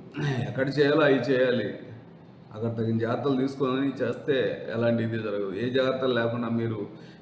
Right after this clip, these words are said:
ఇక్కడికి తీసుకొచ్చి మ్యానుఫ్యాక్చరింగ్ చేస్తే ఆటోమేటిక్‌గా యాక్సిడెంట్ జరిగితే ఇలాగే ఉంటుంది. దయచేసి ఎవరు కూడా మ్యానుఫ్యాక్చరింగ్ అనేది ఎట్టి పరిస్థితుల్లో ఏ చిన్న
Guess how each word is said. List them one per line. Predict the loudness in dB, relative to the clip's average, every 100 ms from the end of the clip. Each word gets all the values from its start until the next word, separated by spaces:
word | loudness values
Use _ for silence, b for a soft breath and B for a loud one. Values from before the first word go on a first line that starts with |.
| -10
ఇక్కడికి | -2 -2 0
తీసుకొచ్చి | -2 -2 -2 -2 -4 -4 -8 -16 B B -8
మ్యానుఫ్యాక్చరింగ్ | -2 2 2 0 -4 -2
చేస్తే | -4 -2 -2
ఆటోమేటిక్‌గా | -2 -4 -6 -6 -6 -4 -4 -6 -10 -12 -12
యాక్సిడెంట్ | -10 -6 -6 -6
జరిగితే | -6 -8 -6 -8
ఇలాగే | -8 -8 -6
ఉంటుంది. | -8 -10 -14 -16 -18 -20 -20 B B B B B -20 -14 -2
దయచేసి | 0 2 2 4
ఎవరు | 2 2 2
కూడా | 4 4 2 -2 -4
మ్యానుఫ్యాక్చరింగ్ | -2 0 2 0 0 -4 -2
అనేది | 0 0 -2
ఎట్టి | -4 -2
పరిస్థితుల్లో | -4 -4 -4 -2
ఏ | 0 4 4 4
చిన్న | 0 0 0 -2 -2 -2 -2